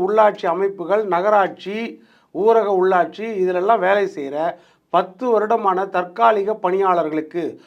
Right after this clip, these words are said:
ஒப்பந்த பணியாளர்களுக்கு நாங்கள் வந்தால் வேலை நிரந்தரம் செய்து கொடுப்போம் நீங்க சொல்லியிருக்கீங்களே, அதைத்தானே அவங்க கேட்குறாங்க. அப்புறம் பதிமூணு நாளா அவங்க போராட்டம் பண்ணா, இரவோடு இரவா அவங்கள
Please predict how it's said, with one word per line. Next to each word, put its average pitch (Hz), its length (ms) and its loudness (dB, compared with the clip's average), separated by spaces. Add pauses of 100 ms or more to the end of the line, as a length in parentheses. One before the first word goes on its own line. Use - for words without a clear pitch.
(120)
ஒப்பந்த 226 520 -2
பணியாளர்களுக்கு 175 880 -2 (340)
நாங்கள் 214 520 2
வந்தால் 185 380 2
வேலை 202 420 2
நிரந்தரம் 185 540 0
செய்து 180 320 -4
கொடுப்போம் 156 580 -6 (680)
நீங்க 175 280 -4
சொல்லியிருக்கீங்களே, 170 540 -8 (580)
அதைத்தானே 185 500 -4
அவங்க 156 160 -6 (140)
கேட்குறாங்க. 123 360 -14 (1400)
அப்புறம் 170 360 -6
பதிமூணு 247 580 0
நாளா 233 300 4
அவங்க 202 200 2
போராட்டம் 180 460 0
பண்ணா, 143 360 -8 (440)
இரவோடு 247 640 4
இரவா 240 340 4
அவங்கள 202 280 6